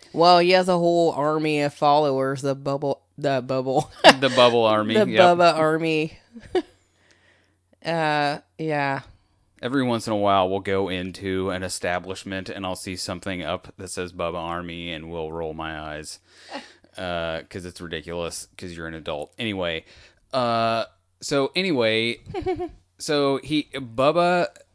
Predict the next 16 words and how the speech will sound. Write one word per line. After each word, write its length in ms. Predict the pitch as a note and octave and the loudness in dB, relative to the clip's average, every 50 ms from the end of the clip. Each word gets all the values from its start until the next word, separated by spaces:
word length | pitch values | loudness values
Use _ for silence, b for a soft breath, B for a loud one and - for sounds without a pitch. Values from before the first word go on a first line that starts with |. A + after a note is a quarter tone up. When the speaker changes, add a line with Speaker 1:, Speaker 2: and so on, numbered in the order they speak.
| _ _ _ _ _ _ _ _ - - - - | _ _ _ _ _ _ _ _ -16 -16 -14 -14
Speaker 2:
you, 260 | - C#3 C3 C#3 C#3 - - | -12 -6 -4 -4 -4 -2 -4
it's 180 | D3 - - | -6 -4 -2
impossible 640 | D3+ D3 - - C3 C3+ C#3+ C#3 C3+ C3 C3+ C3+ B2+ | -2 -4 -2 -2 0 2 2 2 2 0 0 0 0
for 200 | - - B2+ B2 | -2 -4 -4 -4
you 160 | A2+ A2+ A2+ | -2 -4 -4
not 260 | A2+ A2 G#2+ G#2+ G2+ | -2 -2 -2 -2 -4
to 80 | - A2 | -6 -4
know 340 | G2+ G2+ G2 F#2 F2+ F#2 | -4 -2 0 0 0 -2
that 180 | F2+ F#2+ G2 E2 | -2 -2 -4 -4
he 540 | - F#2 G2+ G2+ G2 F#2+ F#2+ F#2+ F#2 F#2 b b b b b | -4 -8 -8 -6 -4 -4 -4 -6 -6 -8 b b b b b
was 120 | G#2+ G2+ - | -8 -8 -6
friends 260 | - A2+ A2 A2 G2+ | -4 -2 -2 -2 -2
with 120 | A2 G#2 | -4 -4
Hulk 280 | - G#2 G#2+ G#2 - - | -2 0 0 0 0 0
Hogan 520 | A2 G2+ G2 F#2 G2 F#2+ F#2 F#2+ F#2 F2 B B B B B B B - | 0 0 0 0 -2 -4 -4 -4 -8 -10 B B B B B B B -8
and 480 | G#2 G2 F#2+ F#2+ F#2+ F#2 F#2+ F#2+ G2+ | -6 -4 -2 -2 -2 -4 -4 -6 -8